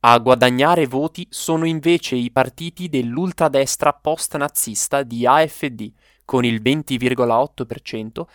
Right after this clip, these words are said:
e la sinistra radicale della Link con l'otto virgola otto per cento,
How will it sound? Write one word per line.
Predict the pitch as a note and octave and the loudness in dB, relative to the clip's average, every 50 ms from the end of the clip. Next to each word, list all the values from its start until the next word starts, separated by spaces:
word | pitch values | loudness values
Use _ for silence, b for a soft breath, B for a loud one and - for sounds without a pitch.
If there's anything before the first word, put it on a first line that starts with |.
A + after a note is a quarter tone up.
| b b b | b b b
e | b D3 D#3 | b -2 2
la | D3 D3 D3 | 4 4 2
sinistra | - - - D3+ D#3 F#3 F3+ - - - B2 A#2+ | 2 0 -2 -2 -2 -2 -4 -4 -2 -2 -2 0
radicale | - D3 C#3 C3+ C3+ - - E3 D#3+ C#3 A#2+ A2 A2 A2 | 0 -2 -4 -4 -6 2 4 6 6 6 4 2 -2 -2
della | A2+ B2+ A#2+ A#2 A#2 | -2 -2 0 0 -2
Link | A#2 B2 D3+ E3 E3+ - - - - _ _ _ | -2 -2 -4 -6 -8 -8 -10 -10 -10 _ _ _
con | - - C#3+ B2+ B2 A#2+ | -4 -2 -2 -2 0 0
l'otto | A#2+ C3 F3 - _ - - F3+ | 0 0 0 0 _ -4 -4 -4
virgola | D#3+ D#3 E3+ F3 E3 E3+ E3 E3+ E3 B2+ | -2 -4 -6 -4 -2 -2 0 0 0 0
otto | A2 - _ - D#3+ D3+ | -2 -4 _ -10 -10 -8
per | - - F3 F#3+ | -4 -6 -6 -6
cento, | - - - F#2+ F#2 - - - - - | -8 -12 -14 -14 -14 -14 -16 -18 -18 -18